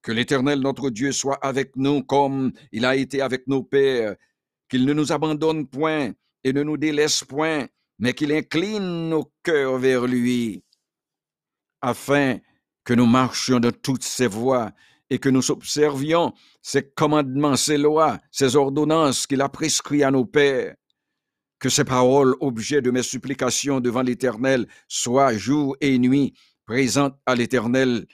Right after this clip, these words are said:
notre Dieu, et qu'il fasse en tout temps droit à son serviteur et à son peuple d'Israël, afin que tous les peuples de la terre reconnaissent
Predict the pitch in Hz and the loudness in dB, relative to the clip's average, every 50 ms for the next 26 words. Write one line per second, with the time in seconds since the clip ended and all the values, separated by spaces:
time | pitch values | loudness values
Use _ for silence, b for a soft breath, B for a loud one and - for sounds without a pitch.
0 | b b b b 107 120 120 - - 135 120 95 - - 147 147 135 113 - _ | b b b b -6 -6 -6 -2 -2 -2 -2 -2 -2 0 2 2 2 0 -2 _
1 | _ _ _ - - 104 - - 135 127 110 - - 131 127 113 - - - _ | _ _ _ -12 -12 -10 -4 -2 -2 -2 -4 -4 -4 -4 -2 -2 -4 -8 -12 _
2 | _ - - 123 - - 170 185 143 - 139 123 147 147 _ _ _ - 82 - | _ -8 -6 -6 -4 -4 -6 -6 -2 -2 -2 -2 -2 -6 _ _ _ -18 -10 -8
3 | 123 107 123 127 131 131 - - 127 113 - - 117 - - 135 120 117 107 110 | -6 -2 0 0 0 0 -2 -2 -6 -6 -6 -6 -6 -4 -2 -2 -2 -2 -4 -6
4 | 98 - - 120 120 117 117 110 101 - b b b b - 107 110 110 101 - | -6 -4 -2 0 0 0 0 -2 -4 -8 b b b b -8 -4 -4 -4 -4 -4
5 | 123 113 - - 127 120 104 85 87 110 92 104 104 107 107 107 110 113 113 110 | -6 -6 -4 -2 -2 -2 -2 -4 -8 -6 -6 -4 -2 -2 0 0 0 -2 -4 -6
6 | 104 - _ _ _ _ _ _ _ _ _ _ _ - 127 127 - 117 110 - | -8 -12 _ _ _ _ _ _ _ _ _ _ _ -14 -12 -8 -6 -6 -4 -4
7 | 127 127 135 131 131 127 131 - 160 165 139 127 139 127 123 120 - - 120 120 | -2 0 2 2 2 2 2 2 0 0 2 -2 0 0 0 -2 -2 -2 -2 -2
8 | 107 90 98 139 143 - 190 170 135 113 98 - - - - - - | -2 -2 -2 -2 0 0 0 0 0 -2 -2 -4 -6 -4 -6 -6 -8